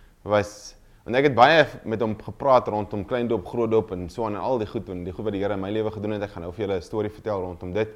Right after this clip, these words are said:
van my. Ehm, en na jare wat ons soos by mekaar is, toe kom hy eendag bel hy my en dit het ons nou lank nie eers gesels oor dit nie en so en hy bel my net, hy sê vir my,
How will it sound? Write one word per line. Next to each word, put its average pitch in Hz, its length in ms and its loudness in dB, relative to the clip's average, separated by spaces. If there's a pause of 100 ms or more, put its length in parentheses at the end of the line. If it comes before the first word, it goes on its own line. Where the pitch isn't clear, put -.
(580)
van 110 200 -2
my. 104 220 2 (580)
Ehm, 98 340 2 (500)
en 156 300 8 (300)
na 147 240 6
jare 180 480 12
wat 156 160 4
ons 143 100 2
soos 139 160 -2
by 131 100 2
mekaar 143 340 2
is, 143 80 -2
toe - 120 -6
kom 214 160 6
hy 190 140 2
eendag 196 300 4
bel 113 180 8
hy 185 80 6
my 101 180 0
en 117 120 -2
dit 147 160 -6
het 185 120 -10
ons 190 120 0
nou 170 100 2
lank 156 260 2
nie 196 140 0
eers 190 180 -2
gesels 165 460 4
oor 131 100 -2
dit 131 160 2
nie 151 80 -2
en 131 60 -2
so - 100 -6
en 131 80 -2
hy 131 60 0
bel 120 220 6
my 160 100 0
net, 160 100 0
hy 147 60 6
sê 143 220 2
vir 151 120 -4
my, 139 200 2